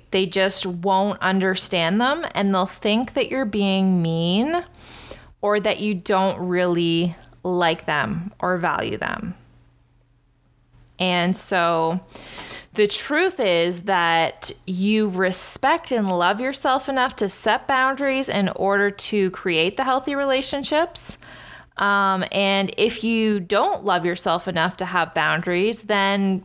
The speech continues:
really you're incapable of offering love to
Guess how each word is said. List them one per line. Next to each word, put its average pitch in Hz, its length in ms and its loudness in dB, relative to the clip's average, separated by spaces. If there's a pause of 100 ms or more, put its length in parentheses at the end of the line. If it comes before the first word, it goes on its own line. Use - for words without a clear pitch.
really 202 920 0 (440)
you're 247 280 2
incapable 214 1160 0
of 180 300 0
offering 214 600 0
love 185 400 0
to - 300 0